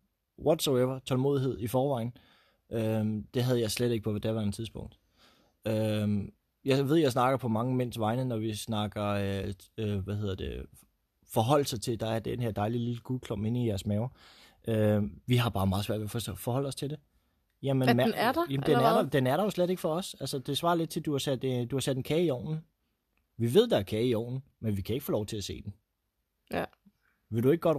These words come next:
Speaker 1: røre? Jamen, vi kan stadig ikke forholde os til det. I mærker det her fantastiske liv, der er hele tiden i maven. Jamen, det er da dejligt. I er også en del af det, og, og kan mærke det fireogtyve syv. Det kan vi altså ikke,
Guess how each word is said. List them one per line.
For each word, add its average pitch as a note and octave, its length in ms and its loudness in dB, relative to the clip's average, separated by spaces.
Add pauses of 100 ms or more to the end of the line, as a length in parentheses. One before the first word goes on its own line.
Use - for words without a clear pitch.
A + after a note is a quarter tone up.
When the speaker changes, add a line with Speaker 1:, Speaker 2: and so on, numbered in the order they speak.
Speaker 1:
røre? A2 280 0
Jamen, A#2+ 200 -2
vi A#2+ 60 -4
kan B2+ 120 -4
stadig D3 260 -2
ikke D3+ 120 -6
forholde D3 240 -4
os C3+ 80 -8
til C#3+ 80 -8
det. D3 120 -8
I F3 140 2
mærker D3+ 340 2
det C#3+ 140 -4
her D3 140 -4
fantastiske C#3 720 -6
liv, C#3+ 220 -4 (260)
der B2 60 -6
er B2 80 0
hele D3+ 240 -2
tiden C3+ 280 -6 (720)
i C3+ 60 2
maven. A#2+ 340 4 (600)
Jamen, C3 120 -4
det D3 140 0
er C#3+ 80 4
da C3+ 100 0
dejligt. C#3+ 260 0
I C#3 160 2
er C3 60 6
også C3+ 180 0
en C#3 60 -4
del C#3+ 280 -4
af B2+ 120 -2
det, C#3+ 120 -4
og, A2 180 -6
og A#2 160 -6
kan B2 120 -4
mærke C3 200 -4
det C3+ 80 -8
fireogtyve C#3 360 -4
syv. C3+ 180 -10 (600)
Det G2+ 100 -2
kan G#2+ 220 0
vi C3 120 4
altså A#2+ 240 -2
ikke, - 300 -8